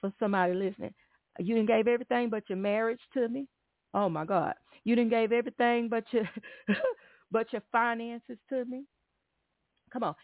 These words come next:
He say, "I want you to give me everything and trust me with it." Hallelujah. Glory to God. Trust him with it. Glory to God. Hallelujah. You know, as,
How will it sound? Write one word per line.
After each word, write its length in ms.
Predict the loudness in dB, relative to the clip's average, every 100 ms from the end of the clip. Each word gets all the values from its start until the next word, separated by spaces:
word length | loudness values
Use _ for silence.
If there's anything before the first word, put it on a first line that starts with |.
| -8
He 140 | -6
say, 120 | -4 -4
"I 80 | -4
want 280 | -4 -6 -8
you 80 | -10
to 120 | -8 -10 -8
give 380 | -4 -2 -4 -8 _ _ _ _ -10
me 380 | -4 -2 0 2
everything 640 | 2 0 -10 -12 -16 -18 -20 -20 _ -20 -4
and 140 | -2 -2 0
trust 260 | -2 -2
me 180 | -10 -10
with 220 | -8 -10
it." 100 | -14 _ _
Hallelujah. 600 | -8 -4 -2 -2 -4 -8 -12 _ _ _ _ -20 _
Glory 240 | 0 2 2
to 100 | -2
God. 220 | -4 -6 -8 -4
Trust 240 | -2 -2 -2
him 300 | -2 -2 -2
with 240 | -2 -2
it. 160 | -2 -6 _ _ _ _ -2
Glory 300 | 0 2 -2
to 80 | -6
God. 380 | -2 0 0 -2
Hallelujah. 760 | -4 -4 -4 -4 -6 -6 -8 -14 _ _ _ -6
You 100 | 0
know, 140 | 2
as, 140 | 2